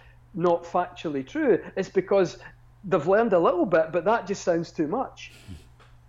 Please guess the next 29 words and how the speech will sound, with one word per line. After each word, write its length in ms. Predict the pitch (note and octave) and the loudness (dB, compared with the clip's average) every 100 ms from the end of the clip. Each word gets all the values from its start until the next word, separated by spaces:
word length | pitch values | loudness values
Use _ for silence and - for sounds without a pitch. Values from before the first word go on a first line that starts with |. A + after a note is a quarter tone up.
| - | -4
But, 220 | G#3 G3 | -2 0
and, 120 | G3 F#3+ | -2 -4
and 120 | G#3+ | -6
it's, 120 | - | -6
so 140 | - A#3 | -6 -6
it's 120 | - | -4
all 200 | C4 D#4+ | -4 -4
a 40 | |
degree 360 | C4 G3 F3+ F3+ | -6 -10 -4 0
of 120 | D#3 | 2
education 760 | D#3+ D#3 D3+ D#3+ F3+ - D#3 B2 | 2 0 -4 -2 -2 -2 -6 -6
about 320 | D#3 D#3+ C3+ | -2 -2 0
what 160 | F3 E3 | -2 -2
you're 140 | D3+ | 0
aware 340 | C3+ C3+ E3+ A#3 | 0 4 4 4
of. 280 | F#3 C3+ - E4+ - - - | 2 0 -6 -10 -14 -20 -12
You 120 | C4 C4+ | -6 0
know, 140 | B3+ | 0
and, 180 | A#3 A#3 | 0 0
and 140 | B3+ | 0
I 120 | F4 F4 | 0 2
think 280 | B3+ G3+ | 0 0
I 100 | F#3 | 0
might 300 | G3 G3+ F#3+ | 0 0 -2
be 60 | D#3 | -6
the 140 | C#3 | -6
same 380 | C3+ E3 F3 F3 | -6 0 2 4
with 200 | D3+ C#3+ | 2 2
other 280 | D#3+ G3+ C#4 | 0 0 -4